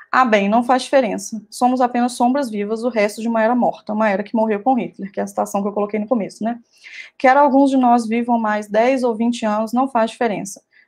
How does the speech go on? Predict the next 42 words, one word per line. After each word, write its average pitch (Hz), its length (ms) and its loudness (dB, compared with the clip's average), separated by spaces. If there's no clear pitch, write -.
O 240 60 -6
que - 140 -2
eu 339 80 2
poderia 277 320 4
fazer 233 300 0
de 226 100 -8
qualquer 233 260 0
maneira, 190 380 2
mesmo 254 280 2
se - 120 -6
fosse 240 220 -2
liberado? 196 540 0
O 214 100 -8
que, 240 120 -8
claro, 220 360 4
não 254 160 4
vai 226 180 6
acontecer. 233 560 -4
A 220 140 2
antiga 254 340 0
era 233 220 6
morreu 240 340 4
com 277 140 2
Hitler. 190 440 -4
Nós 214 200 2
não 240 120 4
cabemos 240 460 0
mais 214 240 -2
no 233 80 -2
mundo 220 220 -2
atual. 226 420 -2
Em 233 140 -2
trinta 254 320 0
de 247 80 0
abril, 220 360 0
eu 214 60 0
deveria 233 360 4
ter 233 180 0
sofrido 247 560 -2
as 220 200 -2
consequências." 226 760 -6
<clears throat> 247 340 0